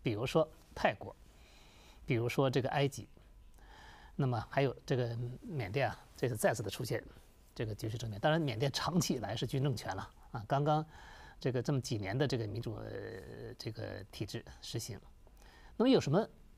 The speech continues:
特点呢？会有什么原因呢？其实呢，大家好好研究研究啊。那么现在泰国和埃及呢，现在实际上他们都经过了一些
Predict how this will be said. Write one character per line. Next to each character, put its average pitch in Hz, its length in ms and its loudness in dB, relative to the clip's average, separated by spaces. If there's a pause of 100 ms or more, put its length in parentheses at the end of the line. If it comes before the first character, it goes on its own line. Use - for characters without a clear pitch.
(400)
特 269 260 8
点 123 220 -4
呢？ - 120 -10
会 240 140 6
有 170 80 8
什 127 80 2
么 165 80 6
原 143 180 6
因 180 120 4
呢？ 185 120 2 (480)
其 - 160 -2
实 123 120 0
呢， 117 100 -2
大 127 80 2
家 139 100 4
好 - 140 -2
好 - 80 -4
研 113 180 -2
究 143 80 2
研 92 140 -2
究 - 140 -12 (140)
啊。 113 180 -8 (520)
那 151 120 2
么 135 40 4
现 165 80 4
在 170 80 6
泰 180 240 6
国 123 200 0
和 139 260 4
埃 175 160 6
及 123 140 -4
呢， 117 100 -4
现 131 180 -2
在 131 220 2
实 - 140 -12
际 135 100 0
上 117 100 -2
他 127 120 -2
们 131 80 -2
都 156 160 2
经 131 240 -2
过 123 120 2
了 113 100 -4
一 110 40 -6
些 110 240 -6